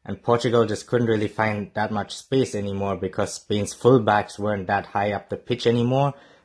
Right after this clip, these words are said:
and they really controlled the areas of the pitch much better than in the first half. And then Spain got a free kick in the fifty-fifth minute, which was just perfectly executed,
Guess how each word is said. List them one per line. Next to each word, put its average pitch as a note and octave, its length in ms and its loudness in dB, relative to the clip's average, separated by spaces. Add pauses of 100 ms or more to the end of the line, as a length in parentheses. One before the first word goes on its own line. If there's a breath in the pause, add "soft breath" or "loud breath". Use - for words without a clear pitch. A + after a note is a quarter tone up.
and G2+ 120 -4
they G#2 140 2
really G#2+ 260 2
controlled G#2+ 760 0
the G#2 100 0
areas G2+ 420 2
of F#2+ 140 -4
the - 60 -8
pitch - 320 -8
much G2 340 -2
better G#2 260 2
than F#2 220 -2
in F#2 80 -6
the F2+ 80 -6
first G2+ 320 0
half. F2 340 -8 (520 soft breath)
And G2+ 160 0
then G#2+ 160 2
Spain B2+ 340 0
got G#2+ 140 4
a - 20 2
free C3+ 220 2
kick D3 260 2
in A2+ 80 2
the G#2+ 60 -4
fifty-fifth A#2 560 -2
minute, F#3 440 0
which F#2+ 220 -6
was F#2+ 160 -2
just - 380 -6
perfectly G#2 500 0
executed, B2+ 840 2